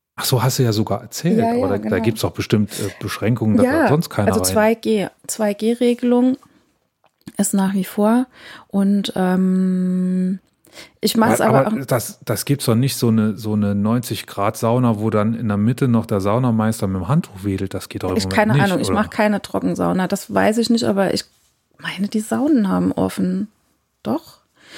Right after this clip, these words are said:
Speaker 2: Aber ich mach's ja so, ich gehe ja immer sehr, sehr spät abends, wenn keiner mehr, also wenn alle nach Hause gehen, dann gehe ich ins Schwimmbad.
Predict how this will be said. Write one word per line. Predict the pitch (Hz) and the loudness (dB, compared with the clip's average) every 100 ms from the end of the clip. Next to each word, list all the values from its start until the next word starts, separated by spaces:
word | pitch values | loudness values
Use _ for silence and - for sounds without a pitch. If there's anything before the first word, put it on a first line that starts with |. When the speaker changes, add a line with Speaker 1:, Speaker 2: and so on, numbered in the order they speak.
| - - | -14 -8
Speaker 2:
Aber | - 202 202 | -2 0 0
ich | 208 | 0
mach's | 226 233 240 | 0 0 0
ja | 220 208 | -2 0
so, | 208 233 | 0 0
ich | 220 - | 0 -2
gehe | 233 233 | 0 0
ja | |
immer | - 233 220 | 0 0 0
sehr, | 202 208 | 0 -2
sehr | 220 196 | 0 -4
spät | - 220 220 - | -4 -2 -2 -2
abends, | 202 226 254 - | 0 2 0 -2
wenn | 208 - | -6 -8
keiner | - 226 233 220 | -6 0 2 0
mehr, | 185 | -2
also | 196 | -2
wenn | 202 208 | -2 0
alle | - 262 | 2 2
nach | 226 202 | 2 0
Hause | 226 220 208 | 0 2 0
gehen, | 185 180 185 - | -6 -6 -6 -4
dann | 208 220 214 202 | 0 2 0 -2
gehe | 208 202 | 0 0
ich | - 202 - - | 0 -2 -4 -4
ins | 196 - - | -4 -2 -2
Schwimmbad. | 220 226 214 202 240 | 0 2 2 2 0